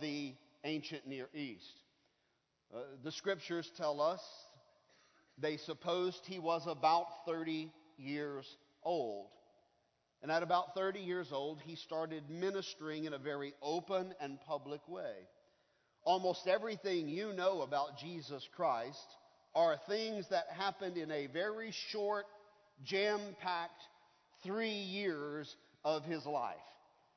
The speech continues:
So almost everything you know about Jesus, we know the birth of Christ was on this wise,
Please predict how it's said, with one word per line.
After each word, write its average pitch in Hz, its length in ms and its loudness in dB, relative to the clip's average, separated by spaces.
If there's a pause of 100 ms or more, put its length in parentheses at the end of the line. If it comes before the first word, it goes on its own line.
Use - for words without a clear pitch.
(220)
So 165 120 0
almost 196 300 4
everything 220 540 2
you 196 160 -2
know 190 220 4
about 160 360 0
Jesus, 131 480 -6 (280)
we 160 120 0
know 147 320 0 (360)
the 143 80 -4
birth 190 320 4
of 180 140 -6
Christ 185 420 4
was 165 140 -4
on 160 180 0
this 180 220 -2
wise, 175 400 2